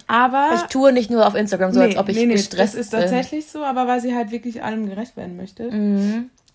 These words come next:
Speaker 1: Ähm, aber du bist schon, du bist schon so, also nicht schon, du bist so, <laughs> wie du dich zeigst.
Speaker 2: Ich bin überhaupt
Speaker 1: Sonst
Speaker 2: nicht
Speaker 1: wär
Speaker 2: so
Speaker 1: ich
Speaker 2: in echt.
Speaker 1: <laughs> Sonst wär ich schon längst weggerannt, nein. Ähm, aber, ähm,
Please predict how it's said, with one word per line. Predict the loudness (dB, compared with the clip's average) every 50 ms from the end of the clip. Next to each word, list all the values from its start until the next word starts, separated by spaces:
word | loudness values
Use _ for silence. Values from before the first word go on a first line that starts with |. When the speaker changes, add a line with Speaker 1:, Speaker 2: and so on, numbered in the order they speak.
| -20 _ _ _ -2
Speaker 1:
Ähm, | 2 4 4 4 4 2 2
aber | 0 0 0
du | 0
bist | 0 -2 -2 -4 -6 0
schon, | 4 6 6 6 4 2 -4 -8 -12 -20 -18 -12
du | -10 -6
bist | -4 -4 -4 -4 -4
schon | -2 -2 0
so, | 0 2 2 2 2 0
also | -2 -4 -4 0 2
nicht | 2 2 2 0 -2
schon, | -2 -2 -2 -2 -2
du | -2
bist | -2 -2 -2 -2 -2 0 4
so, | 6 6 6 6
<laughs> | 6 4
wie | 4
du | 6 6 2 2
dich | 0 -2 -2 -2 -6
zeigst. | -10 -12 -12 -14 -8 _ -4 -4 -4 -6 -6 -8 -8 -8 -8 -14 -16 -14 -14 -8 0 6 6 6
Speaker 2:
Ich | 6 6
bin | 6 8 8 8 8 6 4
überhaupt | 8 8 8 10 10 10 8 8 6 6
Speaker 1:
Sonst | 6 6 6
Speaker 2:
nicht | 6 6 6
Speaker 1:
wär | 6 8
Speaker 2:
so | 8 8 8
Speaker 1:
ich | 6 4 4 4
Speaker 2:
in | 4 4
echt. | 4 2 0 -8 -12 -12 -12
Speaker 1:
<laughs> | -10 0 0
Sonst | 0 0 0
wär | 0 0 2
ich | 2 0
schon | -2 -6
längst | -6 -6 -6 -8
weggerannt, | -10 -8 -8 -8 -8 -6 -6 -6 -6 -6
nein. | -8 -10 -10 -12 -14 -16 -16 -18 -16 -2
Ähm, | 2 2 4 4 2 -4 -10 -12 -16 -20 -20 _ -4
aber, | 0 0 2 4 4 4 4 2 0 0 0
ähm, | 2 4 4 4 4 4 2 0 -2 -4 -6 -8